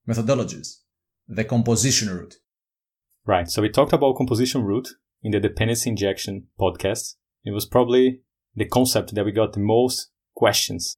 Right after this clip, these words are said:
Speaker 2: about.
Speaker 1: Exactly. It's somewhat unknown and people had questions. What is it? How can we use it?
Speaker 2: Exactly. It's an important pattern, but it's not commonly used. So first question,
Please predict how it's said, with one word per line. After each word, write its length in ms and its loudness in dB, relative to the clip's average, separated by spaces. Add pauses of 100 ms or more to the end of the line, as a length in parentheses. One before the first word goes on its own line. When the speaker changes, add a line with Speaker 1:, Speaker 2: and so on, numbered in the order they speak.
Speaker 2:
about. 400 -2 (440)
Speaker 1:
Exactly. 540 -4 (160)
It's 320 -8
somewhat 420 2 (120)
unknown 720 2 (340)
and 520 -4 (200)
people 280 -4
had 220 -6
questions. 760 -2 (520)
What 280 2
is 160 4
it? 360 -4
How 560 4
can 200 4
we 100 6
use 300 6
it? 240 -6 (500)
Speaker 2:
Exactly. 380 -2 (460)
It's 100 -8
an 40 0
important 440 0
pattern, 400 0 (440)
but 120 2
it's 100 0
not 200 2
commonly 540 -2
used. 440 -2 (680)
So 180 -8
first 280 2
question, 420 2